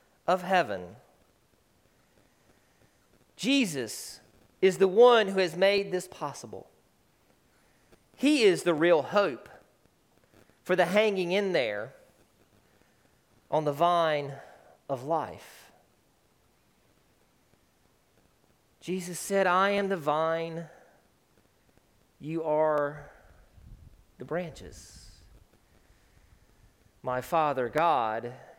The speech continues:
is the vine keeper." How are we producing fruit? How are we showing the love that Jesus has shown us? How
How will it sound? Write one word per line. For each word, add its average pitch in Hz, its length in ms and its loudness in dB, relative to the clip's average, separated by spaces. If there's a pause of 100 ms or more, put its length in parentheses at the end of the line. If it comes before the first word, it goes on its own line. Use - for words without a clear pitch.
(1800)
is 127 160 -12
the 127 80 -8
vine 123 260 -4
keeper." 110 480 -12 (2750)
How 170 200 -2
are 160 160 2
we 175 500 -4
producing 131 480 -8
fruit? 139 520 -6 (1300)
How 160 300 0
are 151 60 0
we 202 380 0
showing 202 580 2
the 156 100 4
love 190 500 4
that 151 180 -2
Jesus 185 640 -4
has 175 160 0
shown 180 440 0
us? 196 380 0
How 214 440 2